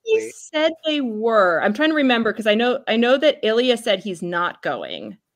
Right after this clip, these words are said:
Speaker 2: Yes, I knew that, and Jason's not going either.
Speaker 1: And I think, but I think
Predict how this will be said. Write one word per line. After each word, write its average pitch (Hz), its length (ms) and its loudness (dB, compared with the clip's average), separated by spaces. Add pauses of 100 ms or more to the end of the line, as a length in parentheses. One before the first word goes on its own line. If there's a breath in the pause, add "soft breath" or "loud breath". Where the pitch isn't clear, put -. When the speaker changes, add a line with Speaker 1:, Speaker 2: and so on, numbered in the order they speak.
(220)
Speaker 2:
Yes, 123 260 -8
I 131 100 -10
knew 151 160 -12
that, 131 200 -10
and 135 160 -16
Jason's 117 500 -18
not 98 160 -20
going 95 280 -20
either. - 420 -20 (460)
Speaker 1:
And 202 100 -4
I 196 180 -6 (140)
think, 277 400 -4 (800)
but 185 140 -2
I 196 80 0
think 269 520 -6